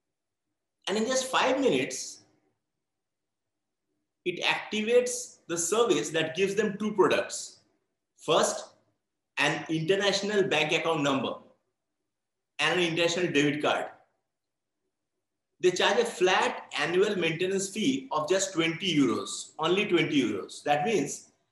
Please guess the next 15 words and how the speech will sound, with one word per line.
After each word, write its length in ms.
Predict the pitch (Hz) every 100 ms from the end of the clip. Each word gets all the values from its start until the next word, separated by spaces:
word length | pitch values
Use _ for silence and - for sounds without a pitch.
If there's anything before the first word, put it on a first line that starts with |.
| _ _ -
you 100 | 160
can 200 | 208 202
do 240 | - - -
all 400 | 135 214 262 208
banking 440 | 185 180 196 196
transactions, 840 | 180 151 143 143 139 139 - - - _ _ _
send 400 | - - 214 226
and 160 | 226
receive 340 | 190 180 190 165
money, 380 | 147 127 131 - _ _ _ _ _ _
pay 160 | 220 240
with 160 | 214
your 140 | 220 196
debit 320 | 165 165 -
card 220 | 131 -